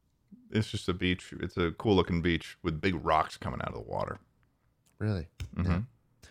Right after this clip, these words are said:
Speaker 2: We have beaches everywhere. Like,
Speaker 1: Meet,
Speaker 2: there's,
Speaker 1: uh,
Speaker 2: like, you don't have
Speaker 1: Crater,
Speaker 2: to go to
Speaker 1: cr-, uh, Crater,
Speaker 2: Crater.
Speaker 1: Crater Lake.
Speaker 2: Crater?
Speaker 1: I think Crater
Speaker 2: What do you
Speaker 1: Lake Na-, uh,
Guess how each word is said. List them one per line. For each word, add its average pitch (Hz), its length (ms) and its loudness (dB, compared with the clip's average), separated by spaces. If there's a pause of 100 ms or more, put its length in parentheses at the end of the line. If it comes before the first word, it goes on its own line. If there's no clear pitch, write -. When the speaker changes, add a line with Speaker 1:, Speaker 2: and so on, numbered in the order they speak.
(360)
Speaker 2:
We 107 80 2
have 107 180 2
beaches 98 360 0
everywhere. 78 480 -4 (560)
Like, 95 100 2
Speaker 1:
Meet, 120 120 4
Speaker 2:
there's, 95 180 -2
Speaker 1:
uh, 107 40 10
Speaker 2:
like, 95 200 8
you - 0 -
don't - 40 0
have - 220 -16
Speaker 1:
Crater, 147 580 8
Speaker 2:
to 98 60 0
go 92 160 -2
to 78 140 -4 (300)
Speaker 1:
cr-, - 140 -12 (160)
uh, 104 220 8 (520)
Crater, 143 380 4
Speaker 2:
Crater. 139 320 8 (160)
Speaker 1:
Crater 131 360 4
Lake. 127 160 6
Speaker 2:
Crater? 135 360 6 (120)
Speaker 1:
I 113 40 -8
think 110 140 -4
Crater 131 220 6
Speaker 2:
What 131 40 8
do 127 40 8
you 127 40 8
Speaker 1:
Lake 131 180 2 (240)
Na-, 120 60 4
uh, 120 160 8